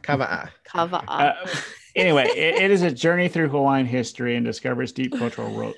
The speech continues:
Speaker 3: roots, um, by canoe exploration. So,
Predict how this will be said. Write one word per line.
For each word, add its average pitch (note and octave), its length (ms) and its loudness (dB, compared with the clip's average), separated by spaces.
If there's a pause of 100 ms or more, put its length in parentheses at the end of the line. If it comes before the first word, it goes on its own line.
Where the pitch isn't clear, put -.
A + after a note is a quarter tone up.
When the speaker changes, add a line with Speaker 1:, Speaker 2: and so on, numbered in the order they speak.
(100)
Speaker 3:
roots, B2 540 -6 (180)
um, A#2+ 520 -10 (380)
by A2 160 -4
canoe G#2+ 380 -8
exploration. G#2 880 -14 (400)
So, - 720 -8